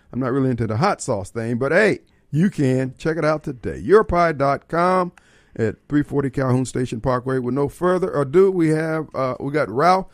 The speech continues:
Doctor Witcher's in the studios. He's taking questions. Ralph, how goes it, sir? Yes.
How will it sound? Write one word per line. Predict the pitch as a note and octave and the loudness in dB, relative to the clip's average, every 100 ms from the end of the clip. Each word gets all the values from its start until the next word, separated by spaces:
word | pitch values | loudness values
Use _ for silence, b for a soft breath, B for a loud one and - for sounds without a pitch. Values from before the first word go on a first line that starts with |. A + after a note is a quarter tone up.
| b - | b 0
Doctor | E3 D#3+ D3+ | 2 2 0
Witcher's | D3+ F#3 F3 D3 | 0 2 0 -2
in | E3+ | -4
the | D3+ | -4
studios. | E3 F3 F#3 D3 | -2 0 0 -2
He's | C#3+ | -6
taking | D3+ C#3+ C#3 | -6 -6 -6
questions. | C3 D#3+ - F3 - _ _ - | -4 -6 -6 -12 -16 _ _ 0
Ralph, | D3 E3+ C#3+ | 4 6 6
how | D3+ | 4
goes | D#3 E3+ D3 | 4 4 2
it, | |
sir? | C3 D#3+ D#3 - _ _ _ _ _ _ _ _ - - - _ _ _ _ - | -2 0 -2 -6 _ _ _ _ _ _ _ _ -20 -20 -20 _ _ _ _ -8
Yes. | C#3+ F3+ G#2+ - | 0 0 0 -6